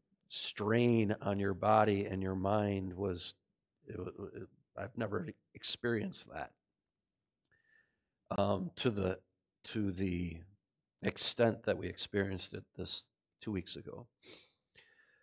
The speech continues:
Regardless, I've been out of the pulpit for two weeks, and that makes me anxious and very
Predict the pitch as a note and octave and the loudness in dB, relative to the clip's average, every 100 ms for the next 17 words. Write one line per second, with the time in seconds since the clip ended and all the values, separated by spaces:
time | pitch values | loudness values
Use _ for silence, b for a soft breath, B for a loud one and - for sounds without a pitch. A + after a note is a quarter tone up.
0 | b _ _ _ _ _ A#2+ A#2 D3+ C#3+ | b _ _ _ _ _ 4 12 12 12
1 | A#2+ A#2 - C3 A2+ B2+ B2+ B2+ A2+ C3+ | 10 8 6 6 6 8 10 8 8 6
2 | B2+ G#2 - - - B2 A#2 - - G2+ | 6 2 -8 -4 2 6 6 4 0 0
3 | G#2 - G2+ - G#2 - A2 A2 A#2 A2+ | 0 -2 -2 -2 -4 -2 -2 -2 -2 -2
4 | - G2 F#2 G2+ G2 | -2 -2 0 2 2